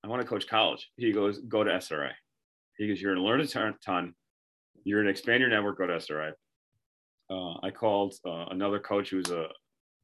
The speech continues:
a highly respected coach. I was like, "What do you think about this?" He goes, "Uh, middle school, that's tough." He's like, "Who you work with?" I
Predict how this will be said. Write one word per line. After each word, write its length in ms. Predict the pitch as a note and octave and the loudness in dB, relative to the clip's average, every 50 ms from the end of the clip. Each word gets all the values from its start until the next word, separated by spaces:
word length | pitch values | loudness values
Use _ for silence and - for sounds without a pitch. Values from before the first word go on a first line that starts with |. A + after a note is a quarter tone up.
| _ - _ - | _ -20 _ -14
a 60 | F#2+ | -10
highly 260 | F#2+ - G2+ F#2+ F#2 | -2 0 2 2 2
respected 400 | F#2 F2+ - - F#2+ F2 - D#2+ | 0 -2 -2 -4 -4 -4 -6 -8
coach. 420 | - F#2+ F2+ F2+ F2 - - - - _ _ _ _ _ _ _ | -6 -4 -2 -2 -4 -6 -10 -14 -18 _ _ _ _ _ _ _
I 180 | E2+ D#2+ D#2 D#2+ | -8 -8 -6 -8
was 180 | D#2+ D2+ D2 - | -8 -10 -10 -10
like, 280 | D#2+ D#2 D#2 D2+ D2 - _ _ _ _ _ _ _ _ _ _ _ _ _ _ _ _ _ | -8 -8 -8 -8 -10 -14 _ _ _ _ _ _ _ _ _ _ _ _ _ _ _ _ _
"What 120 | - A#2 B2+ | 2 6 6
do 60 | C#3 | 6
you 60 | C3+ | 8
think 180 | C3+ B2 G#2+ G2 | 6 4 2 2
about 280 | F2 F2 E2 D#2+ - | 0 0 -2 -4 -4
this?" 360 | E2 D#2 D2+ - - - - _ _ _ _ _ _ _ _ _ _ | -8 -10 -8 -10 -14 -16 -18 _ _ _ _ _ _ _ _ _ _
He 240 | G#2 G2 G2 F#2+ | -20 -14 -12 -8
goes, 400 | E2 F2 E2 D#2+ D#2 D#2+ - - - - - - _ _ _ | -4 -4 -4 -4 -4 -8 -10 -16 -20 -20 -20 -20 _ _ _
"Uh, 840 | - C3+ C#3 C#3 C#3 C#3 C#3 C#3 C#3 C#3 C3+ C3 C3 C3 C3 B2 A#2 - - - - - - - - | -2 0 2 4 4 6 6 6 6 8 6 6 6 4 2 -2 -4 -8 -12 -14 -16 -18 -20 -20 -12
middle 200 | - A#2 B2+ C3+ | -4 0 0 0
school, 260 | C3 - - B2+ A2+ A2 | 0 0 0 2 2 4
that's 180 | A#2 A2+ - - | 2 2 0 -2
tough." 300 | - A#2 G2+ - - - - | 0 0 0 0 -2 -6 -8
He's 160 | A#2 F#2+ G2 | -6 -2 -2
like, 120 | G#2 G2+ | -2 0
"Who 120 | F#2+ B2+ C3 | 2 2 2
you 120 | B2 A#2 | 4 4
work 200 | A2+ A2 G2+ - | 2 2 0 -2
with?" 100 | E2+ D#2 | -4 -6
I 60 | E2 | -8